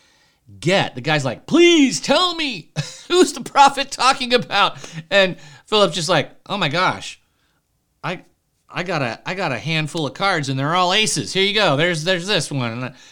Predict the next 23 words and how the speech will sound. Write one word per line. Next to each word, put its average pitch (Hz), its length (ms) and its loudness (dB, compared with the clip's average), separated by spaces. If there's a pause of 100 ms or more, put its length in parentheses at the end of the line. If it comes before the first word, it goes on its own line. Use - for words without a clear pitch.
(200)
you 139 100 -6
know, 113 160 -2
it, 117 220 -10
it 139 160 -8
goes 143 240 0
on. 127 320 -2 (520)
But - 340 0 (1040)
this - 200 -4
idea 143 680 0 (500)
of 123 300 -2
God 135 300 2
having 127 540 -6
a 104 80 -14
customized 151 760 -6
special 120 520 -8
purpose 113 640 -14
for - 200 -18
each 113 220 -14
of 113 100 -14
us 107 320 -12 (460)
and 92 160 -12
specialized 110 640 -10
encounters, 101 420 -14